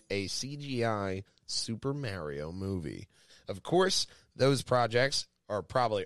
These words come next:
already pulled because they said something about it, and Nintendo is a masochist who just wants to chop their penis off and not make money.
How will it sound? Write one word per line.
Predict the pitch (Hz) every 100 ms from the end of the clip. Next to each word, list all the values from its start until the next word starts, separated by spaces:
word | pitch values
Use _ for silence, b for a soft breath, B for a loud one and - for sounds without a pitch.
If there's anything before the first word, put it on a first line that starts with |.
| -
already | 170 170 127 120
pulled | - 117 143
because | 143 113 107
they | 87 80
said | - 151 135
something | 147 143
about | 135 135 143
it, | 156 -
and | 117 110
Nintendo | 98 90 139 147 151 156
is | 113
a | 90
masochist | 104 147 143 135 151 170 -
who |
just | 107 117 117
wants | 104
to | 82
chop | - 135 135
their | 110
penis | 98 143 135 -
off | 135 147 - b b
and | - 87
not | 107 117
make | 113 -
money. | 92 69